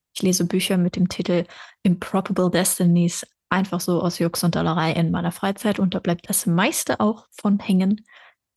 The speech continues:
Für den wirklich wissenschaftlichen Content des Podcasts bin ich aber trotzdem angewiesen auf Studien, auf jede Menge Recherche und vor allen Dingen auf meine Gäste.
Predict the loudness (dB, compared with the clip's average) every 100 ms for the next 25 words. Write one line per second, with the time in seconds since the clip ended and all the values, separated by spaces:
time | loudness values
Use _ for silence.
0 | _ -2 0 0 0 0 2 0 0 -2
1 | -4 -10 -8 -4 -4 -6 -8 -6 -4 -4
2 | -2 -2 0 -2 -2 -6 -10 -8 -6 -6
3 | -8 -4 -4 -4 -6 -6 -6 -6 -2 -2
4 | 0 0 2 2 2 0 0 -2 -4 -6
5 | -18 -20 -20 -8 -4 0 2 4 2 2
6 | -2 -2 -12 0 2 4 4 4 2 0
7 | 0 0 -2 -4 -4 -2 0 2 0 -4
8 | -4 -4 -2 -2 -4 -4 -4